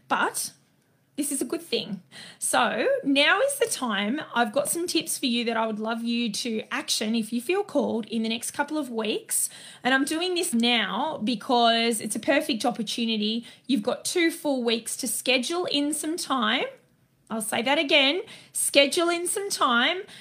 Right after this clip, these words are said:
and then show up for that so you can actually do some really solid planning for the next quarter.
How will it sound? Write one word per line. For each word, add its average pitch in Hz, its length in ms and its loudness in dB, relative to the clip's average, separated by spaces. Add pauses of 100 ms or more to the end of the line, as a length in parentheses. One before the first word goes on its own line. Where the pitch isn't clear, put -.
(140)
and 254 180 2
then 254 140 0
show 302 340 4
up 302 260 2
for 285 60 0
that 247 460 2 (280)
so 262 380 4
you 262 460 0
can 233 360 0
actually 233 420 -4
do 233 300 -2
some 220 420 -2
really 254 260 0
solid 226 360 -2
planning 208 580 -2
for 233 680 0
the 226 80 2
next 214 300 -2
quarter. 202 480 -2